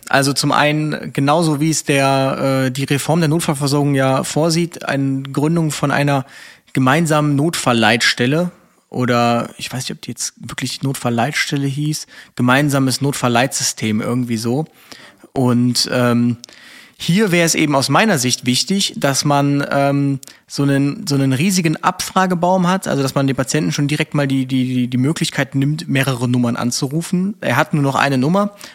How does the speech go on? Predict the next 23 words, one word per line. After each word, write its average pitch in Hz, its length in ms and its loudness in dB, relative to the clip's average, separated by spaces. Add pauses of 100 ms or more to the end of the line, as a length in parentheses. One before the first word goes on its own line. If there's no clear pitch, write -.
meinetwegen 127 360 2
soll 127 120 2
das 127 100 0
die 127 100 0
eins 123 200 -2
eins 117 180 0
zwei 139 240 2
sein, 143 140 0
ist 127 100 -2
wahrscheinlich 120 240 2
am 113 60 2
einfachsten, 127 440 0
weil 113 100 0
die 113 60 0
Leute, 113 280 -2 (160)
das 120 200 0
ist 120 200 -4
so, 123 100 -4
die 117 260 -2 (320)
kennen 117 280 0
sie 107 120 0
alle. 156 280 0 (600)
Ähm, 127 420 2